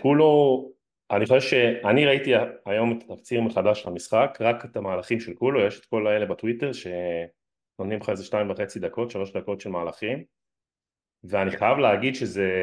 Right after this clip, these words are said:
בראייה בדיעבד, מודה שלא ראיתי את זה במחצית הראשונה, במחצית שנייה הוא היה מדהים, אבל גם במחצית ראשונה, הוא... זה היה שילוב של, אה,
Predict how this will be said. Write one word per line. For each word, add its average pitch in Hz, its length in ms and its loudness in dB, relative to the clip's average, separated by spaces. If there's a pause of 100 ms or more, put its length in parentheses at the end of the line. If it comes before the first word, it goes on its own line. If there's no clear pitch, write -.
(1600)
בראייה 107 380 6
בדיעבד, 113 720 6 (200)
מודה 113 360 0
שלא 113 520 0
ראיתי 107 160 -2
את 92 60 -14
זה 92 80 -10
במחצית 90 420 -8
הראשונה, 92 480 -4 (220)
במחצית 110 380 -6
שנייה 120 200 0
הוא 113 80 4
היה 104 80 2
מדהים, 92 440 -2
אבל 87 200 -8
גם 113 200 2
במחצית 113 320 -6
ראשונה, 113 480 -2 (260)
הוא... 92 680 -4
זה 87 160 -2
היה 104 220 4
שילוב 127 440 -4
של, 98 300 -4
אה, 87 360 -4